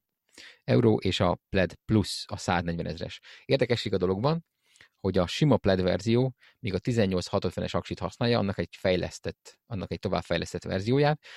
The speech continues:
és csak a plaid plusba lesz elérhető a legújabb negyvenhat nyolcvanas aksi. Ezzel is megyünk, meg vagyunk, úgyhogy megyünk tovább. Ö, ha már ugye Tesla modelles, akkor,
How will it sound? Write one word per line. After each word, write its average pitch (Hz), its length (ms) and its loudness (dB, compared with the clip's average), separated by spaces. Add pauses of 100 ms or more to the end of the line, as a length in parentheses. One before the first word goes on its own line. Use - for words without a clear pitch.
(120)
és - 120 -8
csak - 140 -8
a 98 40 -2
plaid 104 320 0
plusba 92 380 -4
lesz 82 180 -2
elérhető 87 440 -4
a 85 60 -2
legújabb 82 360 -4
negyvenhat 82 420 -6
nyolcvanas 85 480 -6
aksi. - 400 -12 (880)
Ezzel 117 280 -2
is 95 100 -6
megyünk, 87 380 -4
meg 104 140 -2
vagyunk, 87 260 0
úgyhogy 90 160 -4
megyünk 90 240 2
tovább. 147 360 2 (380)
Ö, 95 220 2
ha 143 120 2
már 117 180 4
ugye 101 280 2 (100)
Tesla 107 260 0
modelles, 98 460 4
akkor, - 320 0